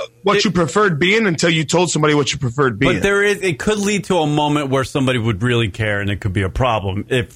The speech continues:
Speaker 2: you know, say the transgender ex-, person A likes, uh, you know,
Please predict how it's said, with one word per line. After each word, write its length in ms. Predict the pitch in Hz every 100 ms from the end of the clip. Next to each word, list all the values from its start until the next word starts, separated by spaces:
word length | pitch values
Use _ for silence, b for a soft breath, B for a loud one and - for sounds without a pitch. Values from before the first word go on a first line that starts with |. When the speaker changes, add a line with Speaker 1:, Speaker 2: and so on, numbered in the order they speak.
| -
Speaker 2:
you 100 | 143
know, 300 | 107 95 90 b b b
say 580 | b - 131 123 117 107 b b
the 80 | 147
transgender 920 | 123 - 156 151 127 - 156 147 139 131
ex-, 220 | 120 - - 135 -
person 720 | 151 147 147 120 117 135 - _ 151
A 540 | 147 135 113 107 101 b b _ _ _ _ _ - -
likes, 500 | 139 143 113 - -
uh, 300 | 143 127 113 120
you 120 | 135
know, 340 | 117 113 -